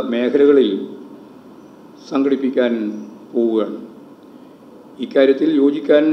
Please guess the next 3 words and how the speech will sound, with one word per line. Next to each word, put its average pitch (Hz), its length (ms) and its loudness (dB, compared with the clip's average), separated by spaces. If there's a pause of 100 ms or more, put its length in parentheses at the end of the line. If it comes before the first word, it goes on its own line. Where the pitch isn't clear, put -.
കഴിയുന്ന 131 420 0 (680)
സമാന 135 420 0
ചിന്താഗതിക്കാരായ 135 920 2